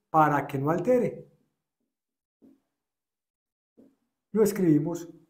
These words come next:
de esta manera. Tengamos en cuenta lo siguiente, la conjugada de esta expresión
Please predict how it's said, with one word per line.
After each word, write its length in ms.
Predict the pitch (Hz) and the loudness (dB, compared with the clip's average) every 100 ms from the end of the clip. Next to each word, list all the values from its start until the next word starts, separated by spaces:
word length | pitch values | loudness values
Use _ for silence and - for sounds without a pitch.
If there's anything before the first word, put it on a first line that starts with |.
| _ _ _ _ _ - | _ _ _ _ _ -12
de 160 | 127 | -8
esta 240 | 123 - 170 | -8 -4 -4
manera. 420 | 190 233 233 - - _ _ _ _ _ _ _ _ _ _ _ _ _ _ _ _ _ - | -2 -4 -6 -10 -18 _ _ _ _ _ _ _ _ _ _ _ _ _ _ _ _ _ 2
Tengamos 480 | 190 196 208 233 226 | 4 6 6 4 4
en 100 | 208 | 4
cuenta 340 | 202 202 233 | 4 6 6
lo 120 | 220 | 6
siguiente, 600 | 185 185 233 202 151 127 - _ - | 4 2 2 2 -2 -10 -14 _ -2
la 300 | 175 202 196 | 4 4 2
conjugada 480 | 202 196 202 208 | -2 0 6 6
de 80 | 180 | 6
esta 180 | 160 233 | 2 -2
expresión 680 | 220 - 196 190 247 - | -4 0 2 2 0 -2